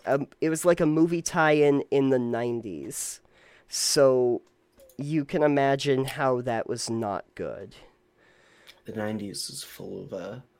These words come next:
Speaker 2: full of games.
Speaker 1: Oh, yeah, they made a movie tie-in game for literally everything. I did just mention that there was a Home Alone game, right? D-,
Speaker 2: Yeah.
Speaker 1: where you, where you're supposed to be playing Kevin McAllister going through your house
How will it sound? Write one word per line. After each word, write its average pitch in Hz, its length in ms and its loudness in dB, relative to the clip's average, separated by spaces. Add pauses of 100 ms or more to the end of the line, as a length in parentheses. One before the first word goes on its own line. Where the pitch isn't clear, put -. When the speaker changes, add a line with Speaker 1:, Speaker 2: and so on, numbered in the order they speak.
(100)
Speaker 2:
full 165 260 4
of 147 80 4
games. 110 720 0 (480)
Speaker 1:
Oh, 247 80 10
yeah, 233 200 6
they 180 100 4
made 214 160 6
a 180 40 6
movie 175 260 4
tie-in 170 420 4
game 147 180 2
for 127 260 0
literally 127 720 4
everything. 117 420 -2
I 151 120 4
did 156 280 2
just 135 240 2
mention 135 440 2
that 127 160 0
there 139 120 4
was 127 120 -2
a 131 80 0
Home 139 200 2
Alone 127 340 2
game, 104 300 -2
right? 117 280 0 (960)
D-, - 200 -6
Speaker 2:
Yeah. - 160 -10
Speaker 1:
where 127 220 4
you, 131 440 -4
where 117 280 -4
you're 127 180 -2
supposed 143 300 -2
to 127 60 -12
be 131 140 -4
playing 131 380 2
Kevin 135 280 -2
McAllister 127 580 0
going 127 240 0
through 135 160 -4
your 123 100 -2
house 123 540 -2